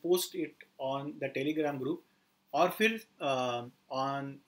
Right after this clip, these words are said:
Saturday we will have the live session, जहाँ पे आप, you can directly ask me questions during the session। उसका रिकॉर्डिंग होगा, वो रिकॉर्डिंग हम बाद में,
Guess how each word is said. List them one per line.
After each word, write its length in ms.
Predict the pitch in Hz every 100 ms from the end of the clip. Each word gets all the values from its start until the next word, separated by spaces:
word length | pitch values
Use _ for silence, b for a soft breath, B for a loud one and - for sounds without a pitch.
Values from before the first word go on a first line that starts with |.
| -
Saturday 400 | 131 135 185 185
we 120 | 170
will 180 | 170 147
have 180 | 151 165
the 100 | 180
live 180 | 160 160
session, 280 | - 165 202
जहाँ 300 | 175 165 208
पे 120 | 240
आप, 480 | 233 175 208 220 b b b b 165
you 100 | 175
can 140 | 220 165
directly 420 | 147 185 220 190
ask 240 | 165 -
me 60 | 180 165
questions 380 | 143 - 160 147
during 220 | 147 151
the 160 | 143 135
session। 260 | - 170 196
उसका 200 | - -
रिकॉर्डिंग 440 | 180 147 196 208 226
होगा, 220 | 208 220
वो 140 | 220
रिकॉर्डिंग 420 | 196 180 202 214 202
हम 120 | 214
बाद 240 | 175 175
में, 180 | 185 190